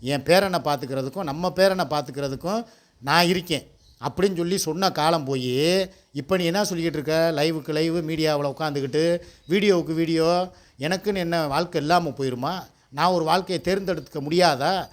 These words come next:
எனக்கு உனக்கே ஒரு ஆள் கிடைக்கும்போது எனக்கு ஒரு ஆள் கிடைக்காதா அப்படின்னு சொல்லி திமிரா பேசுற. அதுக்குண்டான காலங்கள்லாம் கடந்து போய் ரொம்ப நாள் ஆச்சு, ரொம்ப வருஷம் ஆச்சு. நீ வந்து கொஞ்சம் குமரி கிடையாது.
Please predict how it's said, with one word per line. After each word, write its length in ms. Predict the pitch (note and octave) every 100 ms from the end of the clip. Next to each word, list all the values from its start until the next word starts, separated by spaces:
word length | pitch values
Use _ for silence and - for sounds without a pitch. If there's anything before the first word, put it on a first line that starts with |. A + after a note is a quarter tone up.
| - _
எனக்கு 320 | C#3 F3+ F#3+ D#3+
உனக்கே 380 | E3+ G#3 A3
ஒரு 180 | A3 F3+
ஆள் 180 | D#3 F3+
கிடைக்கும்போது 480 | D#3+ D3+ D3+ D#3+ F3+
எனக்கு 280 | D3+ F#3 D#3
ஒரு 80 |
ஆள் 160 | D3+ D#3+
கிடைக்காதா 480 | C3 D3+ D#3+ B2 C3+ A#2+
அப்படின்னு 200 | C3 A#2+
சொல்லி 300 | B2 F3+ -
திமிரா 300 | A3 A#3+ G#3+
பேசுற. 300 | D3 C#3 - - _ _ _ _ _ _ _ _ _ _ _ B2+
அதுக்குண்டான 560 | C3+ D3 D3 E3+ F3
காலங்கள்லாம் 600 | - D3 D#3+ D3+ C#3+ D#3
கடந்து 360 | D3 C#3+ D#3+ C#3+
போய் 460 | C3+ C3 D#3 F#3 - - _ -
ரொம்ப 240 | C3+ D#3+
நாள் 180 | E3 E3+
ஆச்சு, 300 | C3 - - _ _
ரொம்ப 240 | C3 D#3
வருஷம் 320 | D3 D#3+ F3+
ஆச்சு. 220 | D#3 - - _ _ _
நீ 140 | D3
வந்து 280 | E3 E3 F#3+
கொஞ்சம் 360 | D#3+ F3 G3+ D#3
குமரி 300 | D#3+ F3+ G3
கிடையாது. 320 | C#3 A#2+